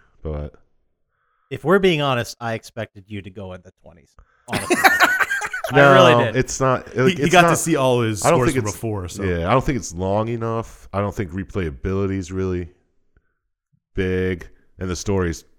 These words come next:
Speaker 1: like I said, pretty fucking shallow. So, but as for a fun game to just pick up and fuck around with, uh, yeah, it's definitely worth it.
Speaker 2: Awesome. Okay, well,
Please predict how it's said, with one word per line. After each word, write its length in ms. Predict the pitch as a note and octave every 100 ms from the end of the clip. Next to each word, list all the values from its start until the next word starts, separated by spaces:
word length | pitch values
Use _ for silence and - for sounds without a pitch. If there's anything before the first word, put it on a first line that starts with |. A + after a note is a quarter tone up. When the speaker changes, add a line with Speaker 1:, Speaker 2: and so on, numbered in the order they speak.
| -
Speaker 1:
like 180 | D#2+ E2+
I 60 |
said, 320 | D#2 E2+ D#2 D2
pretty 180 | E2
fucking 320 | D2 D2+ C#2+ C#2+
shallow. 480 | E2+ D#2 D2+ D2+
So, 380 | C#2+ D#2 D2 C#2+ - _ _ _ _ _ _ _ _ _ _ _ _ -
but 100 | A2+
as 160 | C3
for 140 | - A2
a 40 |
fun 260 | - G#2+ F2+
game 200 | F#2+ F2
to 60 |
just 180 | D#2 D2+
pick 220 | F2 D2+
up 180 | D#2+ D2+
and 100 | C#2
fuck 240 | - D#2+ D2+
around 360 | D2+ D#2 D2
with, 360 | C#2+ C#2+ - _ _ -
uh, 100 | F2+ - _
yeah, 180 | D2 B1
it's 180 | B1 -
definitely 360 | D#2+ - B1+ A#1
worth 220 | A#1+ B1
it. 140 | A#1+ _ _ _ -
Speaker 2:
Awesome. 380 | C4 C4 F#3 - -
Okay, 280 | C#3 E3 F3
well, 360 | D#3+ D3+ D3+